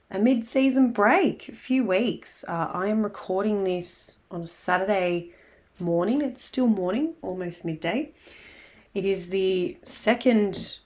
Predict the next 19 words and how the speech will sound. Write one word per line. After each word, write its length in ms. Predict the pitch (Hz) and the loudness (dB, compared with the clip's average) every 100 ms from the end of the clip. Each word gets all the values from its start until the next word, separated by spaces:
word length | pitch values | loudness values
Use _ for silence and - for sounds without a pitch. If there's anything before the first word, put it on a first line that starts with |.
| _ _ _ - _ _ 185 | _ _ _ -20 _ _ -2
weekend 680 | 185 185 175 170 170 160 - | -2 -2 -2 -2 -2 -4 -6
of 760 | 165 160 165 160 160 156 - - | -4 -2 -2 -4 -8 -12 -16 -6
the 80 | 165 | 0
lockdown 760 | 180 254 262 269 247 233 226 | 4 4 4 2 4 4 4
that's 160 | 208 - | 4 0
happening 720 | 196 190 190 190 185 180 175 | -6 -4 -2 -2 -2 -4 -6
in 300 | 175 165 165 | -4 -2 -2
Greater 320 | 156 160 160 | -2 -2 -4
Sydney 720 | 156 - 190 175 185 180 180 175 | -4 -2 -2 -2 -2 -2 -2 -4
and 120 | 165 | -4
other 200 | 156 160 | -4 -4
parts 440 | 160 - 165 165 - | -6 -2 -2 -4 -6
of 120 | 160 | -4
New 180 | 165 165 | -4 -2
South 320 | - 160 - | -4 -6 -2
Wales 400 | 190 196 196 190 | 2 4 2 0
at 80 | 185 | -2
the 80 | 185 | -2
moment. 540 | 180 180 180 170 | -2 -2 0 -2